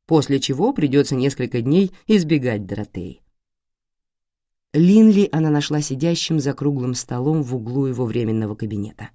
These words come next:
Они с Нкатой изучали десяток фотографий, выложенных двумя аккуратными рядами. Сбоку лежала невысокая стопка других снимков.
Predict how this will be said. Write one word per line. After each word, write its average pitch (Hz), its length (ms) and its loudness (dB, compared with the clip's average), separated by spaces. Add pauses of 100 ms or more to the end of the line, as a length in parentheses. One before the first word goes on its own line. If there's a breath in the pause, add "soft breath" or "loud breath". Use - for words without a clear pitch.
(920)
Они 151 400 4
с - 120 -4
Нкатой 180 680 0
изучали 170 560 0
десяток 151 500 -4
фотографий, 165 720 -6 (420)
выложенных 135 760 0
двумя 135 460 -2
аккуратными 120 520 -6
рядами. 117 460 -6 (1080)
Сбоку 208 420 4
лежала 180 360 2
невысокая 151 640 0
стопка 170 500 -4
других 143 420 -6
снимков. - 600 -12